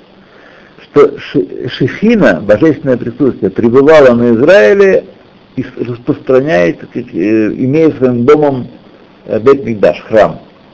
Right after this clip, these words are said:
Еще раз, Шехина для нас с вами, для обитателей этого нижнего мира, все это время, пока мы здесь, это синоним Бога. Это не весь Бог. Только его проявление в этом мире. Но почему?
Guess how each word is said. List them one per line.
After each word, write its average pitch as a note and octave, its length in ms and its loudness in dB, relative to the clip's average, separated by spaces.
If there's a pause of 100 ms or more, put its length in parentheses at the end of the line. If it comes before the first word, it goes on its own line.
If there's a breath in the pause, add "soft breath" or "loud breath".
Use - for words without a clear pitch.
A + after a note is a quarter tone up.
(680 loud breath)
Еще A2+ 220 0
раз, G3+ 100 2 (220)
Шехина F#3+ 460 -4
для B2 320 0
нас A#3 340 0
с - 40 -12
вами, B2 260 2
для G2+ 180 2
обитателей A#2+ 540 2
этого A2 160 0
нижнего A#2 380 -2
мира, A#2 280 2
все - 140 -6
это E3 100 0
время, D#3 200 4
пока B2 260 -2
мы A#2 200 0
здесь, A#3 240 -4 (180)
это C4+ 240 -4
синоним F3 580 -2
Бога. G2 380 0 (1300 loud breath)
Это G3+ 180 -2
не A3+ 140 2
весь G#3 260 4
Бог. G2 380 -4 (1800 loud breath)
Только C3+ 300 0
его D3+ 240 0
проявление D#3 880 4
в - 20 4
этом C#3 320 -2
мире. F#2 240 -8 (320)
Но C#3 160 2
почему? C#3+ 260 -6